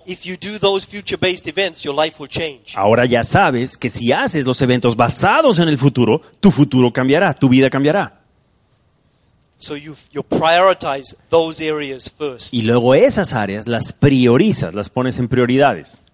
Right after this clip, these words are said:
Speaker 1: You take your planner.
Speaker 2: Tomas entonces tu agenda, tu planificador.
Speaker 1: And the first thing you do is you block off
Speaker 2: Y la primera cosa que tú haces es que bloqueas o apartas
Speaker 1: the fixed times.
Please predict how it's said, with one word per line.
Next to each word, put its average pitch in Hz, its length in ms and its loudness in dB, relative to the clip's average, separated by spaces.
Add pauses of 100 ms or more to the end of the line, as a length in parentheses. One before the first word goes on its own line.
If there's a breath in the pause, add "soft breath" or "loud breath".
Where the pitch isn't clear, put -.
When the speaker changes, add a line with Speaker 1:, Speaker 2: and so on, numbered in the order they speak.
(140)
Speaker 1:
You 151 100 -20
take 190 280 -2
your 190 100 -2
planner. 190 440 -2 (520)
Speaker 2:
Tomas 123 360 0
entonces 123 400 -2
tu 139 100 2
agenda, 131 380 -2
tu 113 120 -4
planificador. 120 720 0 (540)
Speaker 1:
And 135 120 -18
the 139 80 -18
first 214 380 2
thing 220 160 -8
you 208 140 -4
do 202 260 -4
is 151 140 -6
you 165 180 -14
block 185 380 0
off 135 380 -4 (100)
Speaker 2:
Y 127 80 -4
la 110 200 -2
primera 135 520 2
cosa 139 300 -2
que 117 100 -6
tú 127 120 0
haces 113 240 -2
es 113 140 -6
que 113 80 -2
bloqueas 110 580 0
o 110 60 0
apartas 120 640 -4 (800)
Speaker 1:
the 143 80 -14
fixed - 680 -8 (180)
times. 147 600 -10